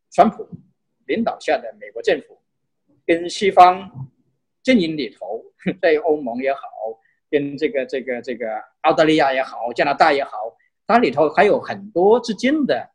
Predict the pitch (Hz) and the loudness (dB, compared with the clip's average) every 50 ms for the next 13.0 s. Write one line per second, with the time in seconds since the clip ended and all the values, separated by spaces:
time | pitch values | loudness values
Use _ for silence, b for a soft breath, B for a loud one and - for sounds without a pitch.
0 | _ _ _ _ _ 208 220 254 - - 139 - - - 262 208 - 233 - - | _ _ _ _ _ -6 -6 -4 -2 -2 -4 -4 -4 -4 -4 -4 -4 -4 -2 0
1 | 254 208 208 185 151 123 - - _ _ _ _ _ - - - _ _ _ _ | 2 6 6 6 6 4 -2 -12 _ _ _ _ _ -20 -20 -20 _ _ _ _
2 | _ _ - - - - - 190 170 247 262 262 156 135 131 123 123 123 123 120 | _ _ -20 -20 -18 -14 -14 -4 -2 -2 0 0 0 0 0 -2 -2 -4 -4 -6
3 | - _ _ _ _ _ _ _ _ _ _ _ _ _ _ _ - 170 170 165 | -10 _ _ _ _ _ _ _ _ _ _ _ _ _ _ _ -12 -10 -8 -8
4 | 170 175 - - _ _ _ _ _ _ _ _ _ _ _ _ - - 240 180 | -8 -10 -12 -18 _ _ _ _ _ _ _ _ _ _ _ _ 6 6 6 10
5 | - 220 220 - - 180 175 214 247 208 160 113 113 131 147 196 208 180 123 117 | 8 8 8 8 6 6 6 6 4 0 0 -4 -6 -2 0 0 0 0 -2 -10
6 | 117 120 160 147 151 135 123 127 - - _ _ _ _ _ _ _ _ _ _ | -6 -4 -4 -2 -2 -4 -6 -6 -8 -12 _ _ _ _ _ _ _ _ _ _
7 | _ _ _ _ _ _ _ _ _ _ _ _ _ _ _ - 226 208 196 233 | _ _ _ _ _ _ _ _ _ _ _ _ _ _ _ 6 6 6 8 6
8 | 220 220 254 247 247 247 - 247 202 151 127 123 117 120 127 143 160 208 320 349 | 6 6 6 4 4 4 4 4 2 2 0 -4 -6 -6 -6 -4 -4 -2 -2 -2
9 | 339 339 - - 113 104 - - 131 123 131 123 110 110 117 123 - _ _ _ | -4 -6 -6 -10 -12 -8 -4 -2 -2 -2 -2 -4 -8 -8 -8 -12 -12 _ _ _
10 | _ _ _ _ _ _ _ - 185 160 165 156 - - 190 - - 120 101 - | _ _ _ _ _ _ _ -2 -2 0 0 -4 -6 -8 -14 -14 -14 -14 -16 -16
11 | _ _ _ _ _ _ _ _ _ _ _ _ _ - 226 202 - 226 180 170 | _ _ _ _ _ _ _ _ _ _ _ _ _ -4 -2 2 2 2 2 2
12 | 180 - 233 - - 226 196 214 233 240 - - - 247 233 - 240 240 233 | -2 -4 -8 0 4 4 4 4 2 -2 -4 0 0 0 2 4 6 6 6